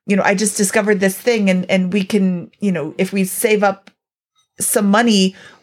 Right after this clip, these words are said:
I can quit my job." I'm like, "Quit your job now. Go find another job." You can, you can always find another job, but to spend so much time in a place that makes you so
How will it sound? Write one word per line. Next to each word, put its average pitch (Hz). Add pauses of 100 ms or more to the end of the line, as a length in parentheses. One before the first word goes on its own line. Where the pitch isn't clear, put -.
(140)
I 196
can 202
quit 220
my 190
job." 226
I'm 180
like, 190
"Quit -
your 359
job 269
now. 185 (500)
Go 247
find 370
another 359
job." 294 (640)
You 233
can, 240 (1000)
you 220
can 311
always 277
find 247
another 190
job, 202
but 180
to -
spend 233
so 254
much 180
time 226
in 185
a 185
place 202
that -
makes 196
you 185
so 202